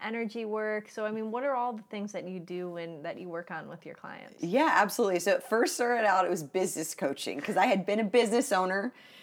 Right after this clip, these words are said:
Speaker 2: and I felt like, you know, none of that mushy stuff. Like, we're just gonna, I just help you run your business. I get that. Entrepreneurship has always been, it actually was something that I didn't really think was a talent because it was so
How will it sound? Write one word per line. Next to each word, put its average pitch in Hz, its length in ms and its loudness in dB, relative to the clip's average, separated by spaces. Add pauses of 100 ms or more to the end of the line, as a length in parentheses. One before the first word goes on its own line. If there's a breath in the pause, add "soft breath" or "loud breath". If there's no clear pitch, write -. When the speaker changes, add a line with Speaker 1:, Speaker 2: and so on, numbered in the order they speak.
Speaker 2:
and 196 80 2
I 214 100 6
felt 262 280 6
like, 202 240 4
you 185 180 -6
know, 302 140 4
none 220 180 0
of 208 60 -6
that 143 140 -6
mushy 160 460 -6
stuff. - 500 -12
Like, 156 200 2
we're 190 100 2
just 226 260 4
gonna, 233 340 4 (460 loud breath)
I 226 80 2
just 233 220 4
help 208 200 2
you 214 80 2
run 185 160 2
your 160 100 0
business. 202 460 2
I 151 100 4
get 202 280 0
that. 208 220 6
Entrepreneurship 175 720 0
has 175 160 -2
always 165 320 2
been, 165 180 2 (260 loud breath)
it - 60 4
actually 415 240 4
was 381 120 2
something 226 220 2
that 202 80 2
I 175 80 6
didn't 202 380 0
really 175 220 2
think 175 320 -4
was 175 160 -2
a 147 40 -6
talent 160 680 -2
because 214 280 2
it 180 80 -2
was 196 140 0
so 294 640 4